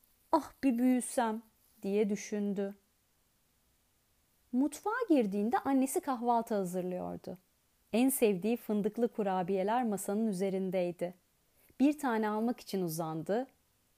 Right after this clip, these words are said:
ama yetişemedi. "Ah bir büyüsem." diye düşündü. Kahvaltılarını çoktan bitiren çocuklar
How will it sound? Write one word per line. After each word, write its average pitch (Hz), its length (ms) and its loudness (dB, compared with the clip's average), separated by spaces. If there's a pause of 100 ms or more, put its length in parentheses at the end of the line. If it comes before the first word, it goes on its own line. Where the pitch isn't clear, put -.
(220)
ama 214 220 0
yetişemedi. 214 880 -2 (800)
"Ah 262 300 2
bir 240 160 2
büyüsem." 226 600 -2 (480)
diye 190 260 -2
düşündü. 185 600 -4 (1500)
Kahvaltılarını 294 720 -2
çoktan 302 460 -2
bitiren 233 340 -2
çocuklar 208 680 -4